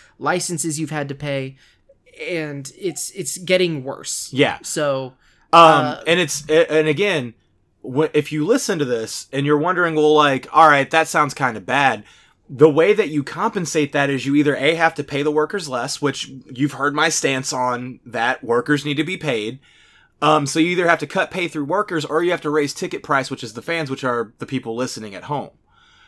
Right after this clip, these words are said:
Speaker 2: Um, but if you raise ticket prices, that just means the commission's getting more money.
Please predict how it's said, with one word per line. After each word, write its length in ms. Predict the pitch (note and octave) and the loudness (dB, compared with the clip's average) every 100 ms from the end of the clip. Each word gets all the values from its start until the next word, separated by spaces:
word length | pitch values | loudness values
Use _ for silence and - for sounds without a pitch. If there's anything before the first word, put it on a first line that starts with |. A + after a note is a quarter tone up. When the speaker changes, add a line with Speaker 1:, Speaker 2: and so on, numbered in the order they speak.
| _ - | _ -2
Speaker 2:
Um, 500 | C#3+ C#3+ C3 A#2 G#2 _ _ _ | 4 4 4 0 -6 _ _ _
but 160 | A#2 D#3 | 4 4
if 80 | D#3 | 6
you 100 | D#3+ | 4
raise 160 | E3+ C#3+ | 4 4
ticket 220 | B3 F#3+ | 0 2
prices, 240 | E3+ D#3+ D3 | 2 2 0
that 80 | |
just 120 | C3 D3+ | -2 -4
means 140 | C#3 | -6
the 60 | B2+ | -4
commission's 320 | C#3 B2+ A2 | -6 -6 -8
getting 180 | A#2 A2+ | -8 -8
more 120 | A2+ | -6
money. 260 | C3+ B2+ | -6 -6